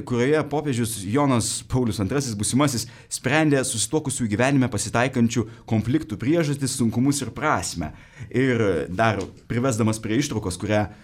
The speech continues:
e, taip šauniai perskaitė Ridas, e, šiek tiek pristatau, e, šio kūrinio siužetą. Tai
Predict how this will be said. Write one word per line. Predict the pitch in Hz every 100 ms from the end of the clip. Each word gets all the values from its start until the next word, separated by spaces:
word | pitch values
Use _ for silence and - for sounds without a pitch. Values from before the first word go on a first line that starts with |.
| -
e, | - 90 90 90
taip | 92 98 - - - 57
šauniai | - 110 104
perskaitė | 107 104 - 92 107
Ridas, | 160 151 - - 90
e, | 92 92
šiek | - 113 139
tiek | 131
pristatau, | - 110 - 107 143 120 - - -
e, | 92 95
šio | 92 - 151 123
kūrinio | - 143 127 113 98
siužetą. | - 110 107 196 - - 80 - - -
Tai | 131